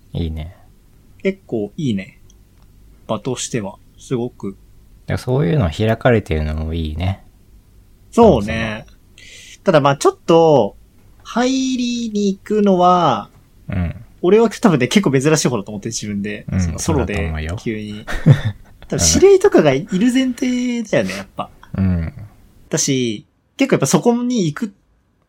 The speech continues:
Speaker 2: までのモチベがあるってことは、そこそこ強いんよ。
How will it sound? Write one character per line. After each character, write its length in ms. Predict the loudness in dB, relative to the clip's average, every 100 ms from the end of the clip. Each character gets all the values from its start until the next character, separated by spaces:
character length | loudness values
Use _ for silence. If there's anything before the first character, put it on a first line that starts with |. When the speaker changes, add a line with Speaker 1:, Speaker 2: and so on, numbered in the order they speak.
| _ 0
Speaker 2:
ま 120 | 2
で 120 | 2
の 80 | 0
モ 140 | -2
チ 120 | -2 0
ベ 140 | 2
が 120 | 2
あ 40 | 2
る 80 |
っ 20 | -2
て 100 | -10
こ 80 | -8
と 120 | -6
は、 280 | -6 -6 _ -20 _ _ _ _
そ 180 | -6 2
こ 120 | 4
そ 100 | 4
こ 100 | 0
強 300 | 0 0 0
い 60 |
ん 40 | -2
よ。 180 | -6